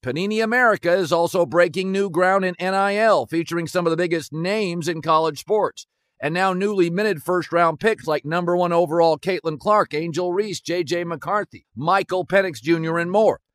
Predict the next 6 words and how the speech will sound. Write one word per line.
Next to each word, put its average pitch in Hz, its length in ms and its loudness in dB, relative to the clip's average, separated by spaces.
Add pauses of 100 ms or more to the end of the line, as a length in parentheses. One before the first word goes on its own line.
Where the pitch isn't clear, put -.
(240)
If 127 160 -6
you're 165 120 0
into 175 180 0
cutting-edge 202 640 -2
digital 185 480 -2
collectibles, 139 760 -4